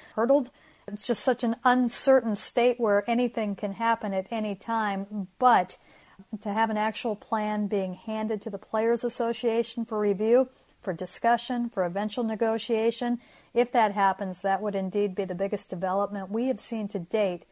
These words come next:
as far as a return goes. So we will continue to keep an eye on that.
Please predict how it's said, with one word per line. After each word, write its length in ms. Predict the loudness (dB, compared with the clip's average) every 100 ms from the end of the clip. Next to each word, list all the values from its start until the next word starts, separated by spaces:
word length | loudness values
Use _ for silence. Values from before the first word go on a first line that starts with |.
| _ _
as 160 | -6 -4
far 260 | 0 2
as 120 | 2 0
a 60 |
return 500 | -4 -4 -4 -4 -4
goes. 260 | -4 -4 -6
So 200 | -4 -2
we 160 | 0
will 100 | 0
continue 580 | -2 -6 -4 -2 0 -2 -4 -12 -20 _
to 80 | -6
keep 260 | 0 -2
an 120 | -2 -2
eye 200 | 0 2
on 220 | 2 -2 -2
that. 360 | -2 -2 -6